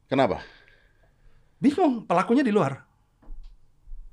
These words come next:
Speaker 2: Padahal rekeningnya <laughs> rekening sini.
Speaker 1: Iya.
Speaker 2: Heeh.
Speaker 1: Iya.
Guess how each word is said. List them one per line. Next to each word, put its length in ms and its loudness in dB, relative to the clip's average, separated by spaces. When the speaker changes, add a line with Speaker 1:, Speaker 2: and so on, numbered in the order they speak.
Speaker 2:
Padahal 400 6
rekeningnya 480 4
<laughs> 240 -4
rekening 320 0
sini. 240 2
Speaker 1:
Iya. 340 -6
Speaker 2:
Heeh. 320 -8
Speaker 1:
Iya. 200 -16